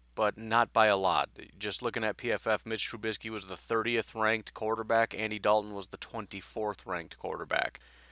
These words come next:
So this is a declining Bears team who is purging talent,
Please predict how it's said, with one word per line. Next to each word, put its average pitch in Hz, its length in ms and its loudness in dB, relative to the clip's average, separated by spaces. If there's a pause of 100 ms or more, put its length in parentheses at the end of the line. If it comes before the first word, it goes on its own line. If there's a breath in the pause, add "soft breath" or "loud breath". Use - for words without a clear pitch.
(280 soft breath)
So 151 120 0
this 160 180 8
is 175 100 2
a 175 120 8
declining 147 760 2
Bears 123 360 4
team 107 260 -4
who 120 160 -4
is 101 120 -6 (180)
purging 151 580 0
talent, 107 560 0